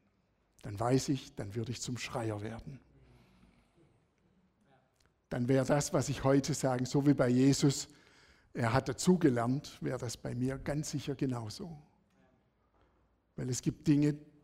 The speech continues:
die sind uns noch mal anders. Es gibt Dinge,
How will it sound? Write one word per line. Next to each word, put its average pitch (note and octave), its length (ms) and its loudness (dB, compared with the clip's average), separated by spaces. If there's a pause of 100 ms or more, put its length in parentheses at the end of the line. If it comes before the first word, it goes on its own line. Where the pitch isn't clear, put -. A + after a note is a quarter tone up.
(180)
die C#3+ 220 -2
sind D3+ 280 -4
uns C3+ 220 -8
noch C#3 180 -8
mal C3 200 -6
anders. - 640 -2 (920)
Es - 200 -8
gibt - 240 -4
Dinge, D3+ 280 6